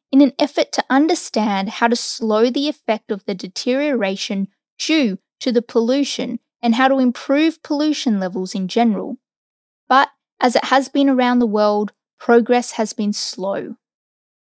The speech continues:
Every now and then, the Taj has been thrust into the political realm. Between nineteen eighty-four and two thousand,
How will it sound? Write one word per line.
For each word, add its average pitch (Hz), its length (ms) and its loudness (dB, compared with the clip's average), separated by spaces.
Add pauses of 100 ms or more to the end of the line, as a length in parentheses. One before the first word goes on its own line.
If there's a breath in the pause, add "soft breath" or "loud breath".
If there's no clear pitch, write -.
(100)
Every 349 360 4
now 320 200 2
and 285 160 4
then, 196 280 0 (180)
the 233 80 -6
Taj 285 480 2
has 269 140 -2
been 254 180 4
thrust - 760 0
into 233 240 0
the 214 120 -4
political 226 640 -2
realm. 190 480 -4 (420)
Between 254 340 2
nineteen 214 460 0
eighty-four 240 560 2
and 220 160 0
two 233 260 -2
thousand, 220 680 -2